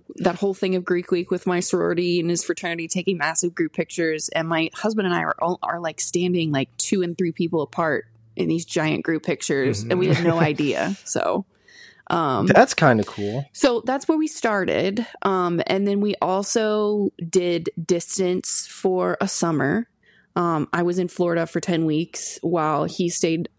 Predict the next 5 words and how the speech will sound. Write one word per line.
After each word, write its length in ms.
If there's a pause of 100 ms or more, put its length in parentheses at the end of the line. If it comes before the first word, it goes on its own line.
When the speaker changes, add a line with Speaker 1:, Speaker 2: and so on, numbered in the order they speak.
Speaker 1:
home 360
here 200
in 80
Missouri. 480 (1200)
And 420